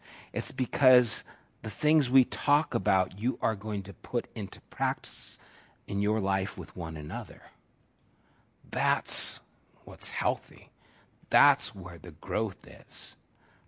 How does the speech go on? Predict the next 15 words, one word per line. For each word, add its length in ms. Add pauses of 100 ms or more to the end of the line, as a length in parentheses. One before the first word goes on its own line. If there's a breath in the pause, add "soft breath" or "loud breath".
I 120
may 160
be 180
able 140
to 120
inspire 800
you 280
for 380 (320 loud breath)
ten 300
minutes, 420
twenty 320
minutes, 400
maybe 460
thirty 300
minutes. 500